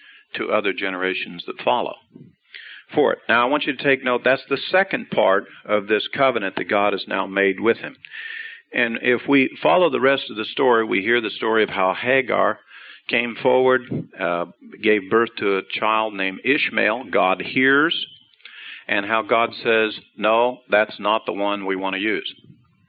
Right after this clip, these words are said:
Even though he is a descendant of Abram, he is not the one that God intends to use specifically with this covenant. And thus we have now, um,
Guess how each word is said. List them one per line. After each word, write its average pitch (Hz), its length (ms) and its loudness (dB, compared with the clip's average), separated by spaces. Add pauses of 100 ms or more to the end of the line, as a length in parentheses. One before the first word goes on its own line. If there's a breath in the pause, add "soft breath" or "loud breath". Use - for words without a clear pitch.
(560)
Even 131 280 2
though 127 160 2
he 120 160 0
is 117 140 -2
a 104 60 -8
descendant 131 600 -6
of 101 200 0
Abram, 98 440 -2 (1120 loud breath)
he 135 200 4
is 127 160 4
not 139 300 0
the 165 80 0
one 127 300 0
that 107 180 -2
God 127 320 4
intends 117 640 -4
to 127 80 -8
use 101 400 -4
specifically 104 760 -2
with 95 280 -2
this - 180 -4
covenant. 131 480 -2 (640 loud breath)
And 104 240 0
thus 147 400 2 (100)
we 107 460 0
have 98 420 0
now, 110 540 0 (420 loud breath)
um, 92 640 0